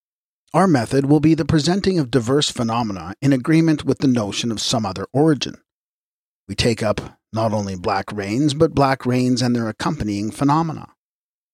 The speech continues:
A correspondent to Knowledge, five dash one ninety,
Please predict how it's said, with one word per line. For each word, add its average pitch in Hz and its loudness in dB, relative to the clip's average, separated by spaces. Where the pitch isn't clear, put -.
A - -12
correspondent 147 2
to 147 4
Knowledge, 143 0
five 107 -2
dash 104 -6
one 117 -4
ninety, 135 -6